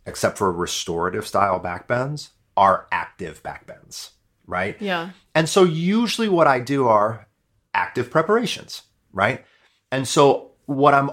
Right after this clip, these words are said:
Speaker 1: often looking for is I'm looking not just to stretch the hip flexors and quadriceps, but I also want them to be engaged a little bit at their end range. Because all of the active backbends you do,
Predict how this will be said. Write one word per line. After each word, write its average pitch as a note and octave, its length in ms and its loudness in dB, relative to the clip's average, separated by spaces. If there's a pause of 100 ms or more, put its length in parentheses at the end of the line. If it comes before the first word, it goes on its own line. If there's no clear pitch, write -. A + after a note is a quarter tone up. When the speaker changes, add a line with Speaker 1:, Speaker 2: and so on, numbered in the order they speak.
Speaker 1:
often E3 480 2
looking C#3+ 300 -4
for F3 580 -6 (300)
is A2+ 420 4
I'm A#2+ 160 0
looking C3 300 0
not D#3 180 2
just - 240 -4
to G#2 80 -2
stretch - 680 -2
the D3+ 80 0
hip C#3+ 200 -4
flexors D3 400 -2
and D3+ 100 -6
quadriceps, D#3 840 -2 (500)
but C3+ 80 -2
I C#3 60 4
also E3+ 260 4
want C#3+ 240 -2
them B2+ 140 -6
to A2+ 100 -10
be F#2+ 340 -2
engaged A2 680 -4
a G2 60 2
little F2+ 220 -2
bit F2+ 100 -10
at E2 120 -14
their E2 240 -8
end E2 220 -12
range. - 500 -18 (480)
Because D#3 320 4 (140)
all G3 340 8
of F#3 120 2
the F3+ 140 4
active B2 500 -2
backbends G#2+ 580 -4
you F#2 160 -6
do, G#2 720 -6